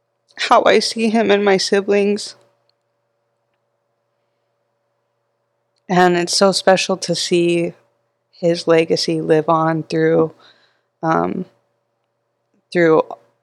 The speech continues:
my family and, and what I bring to the table. I feel like his heart is really the core of who I am. And, um,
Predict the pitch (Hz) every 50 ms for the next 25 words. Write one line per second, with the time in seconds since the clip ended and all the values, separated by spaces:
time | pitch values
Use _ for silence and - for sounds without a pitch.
0 | _ _ _ - 175 165 165 156 156 - - 170 156 156 160 165 175 - - -
1 | - 180 - - - 175 165 170 175 - 170 - 180 185 175 - _ _ _ _
2 | - 190 175 170 165 170 165 160 160 160 165 165 165 - - - - 185 190 180
3 | 170 - 185 175 170 170 160 - 170 - 175 - - 170 170 165 175 90 90 175
4 | 175 - - - 190 - 90 - 180 - - 175 170 170 - - - 165 165 165
5 | 156 - 175 170 - 175 175 170 170 170 165 165 165 165 175 180 - _ - -
6 | _ _ _ _ _ _ _ _ - 180 165 - - - 165 165 160 156 160 151
7 | 156 - - - _ - - - - - - 170 170 156 - - - - - -
8 | - - _ _ _ _ _ _ _ _ _ _ - 196 196 190 180 170 175 -
9 | 202 - _ _ _ _ _ _ _ _ _ _ _ _ _ _ _ _ - 196
10 | - - - - -